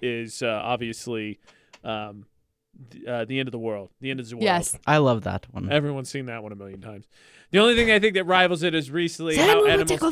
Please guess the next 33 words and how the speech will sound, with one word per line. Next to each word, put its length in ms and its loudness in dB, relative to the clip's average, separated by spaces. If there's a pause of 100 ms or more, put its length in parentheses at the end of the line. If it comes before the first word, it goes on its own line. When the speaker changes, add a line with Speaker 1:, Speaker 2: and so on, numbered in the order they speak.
Speaker 1:
eat 40 2
Speaker 2:
the 40 0
Speaker 1:
their 120 4
Speaker 2:
world. 120 2
Speaker 1:
food 420 -2
blew 220 0
up, 300 10
Speaker 2:
Oh 20 8
Speaker 1:
so 40 4
Speaker 2:
my 120 4
Speaker 1:
that 120 2
one's 100 -2
Speaker 2:
gosh. 480 8
Speaker 1:
definitely 720 -8 (240)
up 200 -12
there. 0 -
Speaker 2:
<gasps> 20 -
Blah, 180 0
blah, 0 - (140)
blah, 200 -4 (120)
blah. 220 0 (180)
I 160 4
love 480 -6
that 200 -2
Speaker 1:
I 120 2
Speaker 2:
one. 80 2
Speaker 1:
love 160 0
the 100 -4
rhino 380 -10
one. 380 -10
<laughs> 60 -20
Speaker 2:
So 480 4
much. 300 4